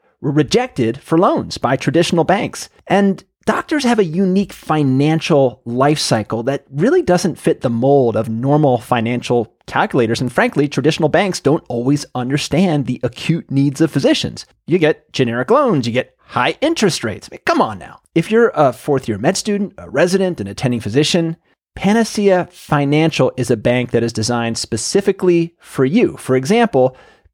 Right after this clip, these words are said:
they have something called the P R N personal loans. Clever, right? P R N, so you have access to money when you need it. But then what happens when there's a big and especially unexpected expenditure?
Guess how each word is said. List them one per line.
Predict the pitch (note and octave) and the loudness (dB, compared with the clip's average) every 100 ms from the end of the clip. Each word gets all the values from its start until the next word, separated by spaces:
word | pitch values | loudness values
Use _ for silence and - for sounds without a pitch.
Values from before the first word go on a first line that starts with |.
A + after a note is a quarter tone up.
| _ - | _ -4
they | A#2 | 0
have | A#2+ A#2+ | 0 0
something | - A#2+ B2 | -2 -2 -2
called | A2+ A#2+ D3 | -2 -2 0
the | E3+ - - | -4 -6 -18
P | - D#3 E3 - | -6 -2 -2 0
R | C#3 C3+ | 2 2
N | C3+ B2+ B2 A2 - _ | 0 -2 -2 -6 -12 _
personal | - B2 A#2+ B2+ A2 | -4 -4 -2 -2 -2
loans. | F#2+ - - | -4 -8 -4
Clever, | D#3 A2+ F#2+ | -2 -2 -6
right? | A2+ A#2+ - | -8 -10 -6
P | - D3 | 2 4
R | D3 C3 | 4 4
N, | C3 C3 | 0 0
so | A#2+ | 0
you | B2 B2+ | 0 0
have | C3 - | -2 -4
access | A2+ A#2 - B2+ A#2+ | -8 -8 -4 -6 -4
to | B2+ | -4
money | B2 C3 | -2 -2
when | B2 B2+ C3 | -2 -4 -2
you | C#3 | 2
need | E3+ F3+ | 2 2
it. | - _ _ | -2 _ _
But | C#3+ F3+ - F3 | -2 0 0 0
then | G#3 G3 | -2 -2
what | E3+ C4+ D4 | -2 -2 0
happens | C#4+ F4 C#3+ C#3+ D#3 | 0 0 0 0 0
when | D#3 | 2
there's | D3+ D3 | 2 4
a | C#3+ | 2
big | A2+ C#3+ D3 C3+ | 2 2 2 2
and | C3 | -4
especially | B2+ - C#3+ C3+ - B2+ C3 A2+ _ _ | -4 -2 0 0 0 0 0 -2 _ _
unexpected | D#3 C#3 A#2+ - D3+ C#3+ - A#2+ | 0 0 -2 -2 -2 0 0 0
expenditure? | B2 - - D3+ G3+ C3 - - | -2 -8 -4 0 2 0 -4 -10